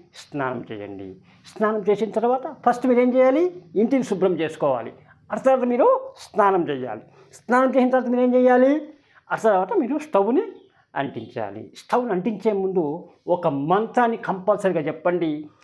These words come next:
మీ ఇంట్లో ఆ యొక్క ధాన్యలక్ష్మి స్థిరంగా ఉండి మీకు తిండికి కొదవ లేకుండా ఉంటుంది. ఆ మంత్రం ఏమంటే ఇది చాలా ఇంపార్టెంట్. "ఓం అంగారకాయ నమః"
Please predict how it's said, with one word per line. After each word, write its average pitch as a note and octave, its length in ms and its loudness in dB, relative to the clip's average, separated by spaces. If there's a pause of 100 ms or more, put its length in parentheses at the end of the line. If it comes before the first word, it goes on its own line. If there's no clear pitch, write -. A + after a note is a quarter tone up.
(240)
మీ F3 140 0
ఇంట్లో A3 680 2 (100)
ఆ D#3+ 60 2
యొక్క F3 220 0
ధాన్యలక్ష్మి G#3 920 0 (180)
స్థిరంగా A#3+ 540 2
ఉండి A3+ 500 0 (160)
మీకు A3+ 560 2 (720)
తిండికి C4 320 -2
కొదవ F#3 320 2
లేకుండా G3 440 0
ఉంటుంది. B2 580 -10 (920)
ఆ E3+ 120 2
మంత్రం F#3 540 2
ఏమంటే F#3 540 0
ఇది G3 240 -4
చాలా G#3+ 140 4
ఇంపార్టెంట్. D3 640 -2 (600)
"ఓం C4+ 480 4 (480)
అంగారకాయ F#3 840 0
నమః" A#2+ 260 -8